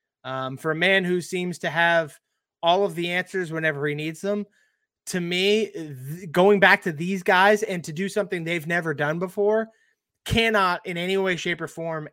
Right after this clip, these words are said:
ever be his plan A or B. It just can't.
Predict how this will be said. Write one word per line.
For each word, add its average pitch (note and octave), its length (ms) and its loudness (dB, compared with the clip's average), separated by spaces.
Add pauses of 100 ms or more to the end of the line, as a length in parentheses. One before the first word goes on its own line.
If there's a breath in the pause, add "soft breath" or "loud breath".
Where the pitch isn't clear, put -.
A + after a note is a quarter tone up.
ever D3+ 360 2
be D3+ 260 -6
his D3+ 300 -4
plan D#3 320 -6
A C3+ 140 -6
or A#2+ 60 -8
B. A2 320 -16
It F3+ 100 -6
just G3+ 200 -8
can't. G3 340 -6